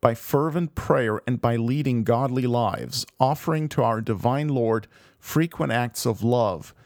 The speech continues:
and doing penance, mortifying ourselves and offering all our actions, especially the duties of our state in life, for love of Him and to make reparation for our sins and the sins of the whole world.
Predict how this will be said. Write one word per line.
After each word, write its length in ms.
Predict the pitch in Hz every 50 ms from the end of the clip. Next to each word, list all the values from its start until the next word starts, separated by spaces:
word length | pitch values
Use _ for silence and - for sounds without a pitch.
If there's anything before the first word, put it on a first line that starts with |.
| _ _ _ _
and 180 | - 117 110
doing 320 | - 131 135 139 139 135 127
penance, 640 | - - - 156 131 117 90 64 60 - - - - - - _ _ _
mortifying 720 | 117 123 135 160 196 165 160 - - 127 117 113 107 107
ourselves 600 | 101 98 104 - - - 110 107 110 104 - - - -
and 140 | 110 107 - -
offering 440 | 120 139 143 - - 143 131 123 120
all 240 | - - 127 139 151
our 180 | 160 156 151
actions, 600 | - - 131 131 - - - 143 131 127 120 - - - _ _ _
especially 580 | - - - - 123 127 - - 139 127 127 123
the 120 | 101 101
duties 500 | 90 - 123 123 131 139 139 135 123 127
of 140 | 120 101 -
our 100 | 90 82
state 320 | - - - 113 113 117
in 100 | 123 139
life, 400 | 139 135 127 113 92 95 95 - - _ _ - - _ _ _ _ _ _
for 240 | _ - - 127 120
love 320 | 110 110 120 135 147 131
of 160 | 135 131 123 -
Him 480 | - - 170 143 127 107 92 82 95 - _ - - - _ _ _ _ _ _ _ _
and 180 | - 110 104
to 120 | - - 123
make 280 | 117 117 127 120 -
reparation 680 | 131 120 - - 120 113 117 123 131 127 - - 117 107
for 200 | - - 113 107
our 120 | 104 107
sins 640 | 107 - - - 143 135 113 87 76 90 104 - - -
and 140 | - 127 120
the 60 | 113
sins 500 | - - - - 127 117 104 104 101 110
of 140 | 113 107 107
the 80 | 107 101
whole 240 | - 117 110 101
world. 540 | 98 107 120 117 90 - - - - - -